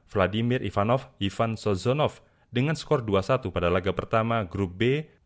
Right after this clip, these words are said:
Turnamen Badminton B W F World Tour Finals dua ribu dua puluh di Thailand kemarin. Kemenangan ini menempatkan Ahsan Hendra di posisi dua sementara di Grup B. Sedangkan posisi puncak untuk sementara dihuni ganda Malaysia, Aaron Chia,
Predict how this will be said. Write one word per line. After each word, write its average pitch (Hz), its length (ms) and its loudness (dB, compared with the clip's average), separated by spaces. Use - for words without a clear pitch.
Turnamen 151 480 2
Badminton 127 560 2
B 127 160 0
W 110 480 0
F 117 320 0
World 107 480 0
Tour 107 240 2
Finals 131 640 -2
dua 104 160 4
ribu 120 160 0
dua 95 160 2
puluh 104 240 -2
di 92 80 0
Thailand 104 560 -2
kemarin. 80 480 -2
Kemenangan 87 400 4
ini 110 160 4
menempatkan 90 640 0
Ahsan 87 240 0
Hendra 107 320 4
di 104 240 0
posisi 107 560 0
dua 113 320 2
sementara 107 480 2
di 82 160 -2
Grup 87 240 -2
B. 82 240 2
Sedangkan 156 560 2
posisi 143 400 0
puncak 156 480 4
untuk 110 240 -2
sementara 110 320 2
dihuni 117 400 2
ganda 92 240 2
Malaysia, 87 640 0
Aaron 90 320 2
Chia, 123 480 0